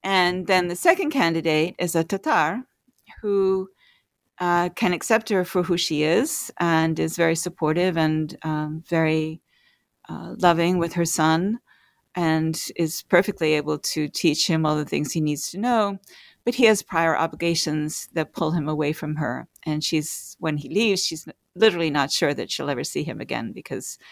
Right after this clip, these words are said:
you know, it's a time when they don't have, they certainly don't have cell phones. They, people don't even write letters for the most part.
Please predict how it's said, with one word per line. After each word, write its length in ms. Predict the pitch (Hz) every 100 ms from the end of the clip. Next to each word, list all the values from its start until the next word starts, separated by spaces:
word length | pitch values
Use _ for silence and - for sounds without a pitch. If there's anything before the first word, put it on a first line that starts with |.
| - _ _
you 80 | -
know, 80 | 139
it's 120 | 156
a 60 | -
time 400 | - 170 151 147
when 160 | 143
they 120 | 139 151
don't 220 | 151 151
have, 420 | 151 139 139 -
they 80 | -
certainly 240 | 156 254 208
don't 160 | 175
have 160 | 185 156
cell 240 | - 135
phones. 420 | 156 139 143 143
They, 140 | - 143
people 320 | - 156 151
don't 160 | 143 147
even 160 | 139
write 300 | 131 135 -
letters 400 | 147 139 - 175
for 80 | -
the 100 | 151
most 300 | 139 147 -
part. 340 | - 135 -